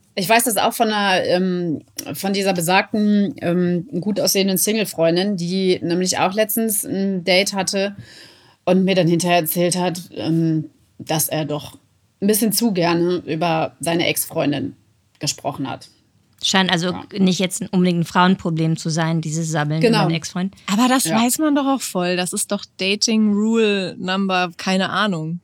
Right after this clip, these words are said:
Speaker 3: Kommt ziemlich weit vorne, nicht
Speaker 2: Mhm.
Speaker 3: über Ex-Beziehungen zu sprechen.
Speaker 2: Ja, das stimmt. Scheint trotzdem zu passieren. Ähm, hier was sehr Nettes. Ähm, da geht's quasi um den Moment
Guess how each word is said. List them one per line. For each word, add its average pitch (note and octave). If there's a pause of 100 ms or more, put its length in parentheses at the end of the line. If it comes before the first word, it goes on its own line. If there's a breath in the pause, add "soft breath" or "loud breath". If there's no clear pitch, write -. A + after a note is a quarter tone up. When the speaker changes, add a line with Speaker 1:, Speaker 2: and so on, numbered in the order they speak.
(680 soft breath)
Speaker 3:
Kommt G3+
ziemlich C#4
weit E3
vorne, F3+
nicht F3+
Speaker 2:
Mhm. F#3
Speaker 3:
über G#3
Ex-Beziehungen E3
zu -
sprechen. E3+ (440)
Speaker 2:
Ja, G#3+
das F3+
stimmt. F#3 (520 loud breath)
Scheint G3
trotzdem G3
zu G#3+
passieren. F#3 (760 loud breath)
Ähm, G#3+
hier B3
was B3+
sehr A3
Nettes. A3+
Ähm, A3+ (600)
da G3+
geht's G#3
quasi A3
um A3
den G#3
Moment G3+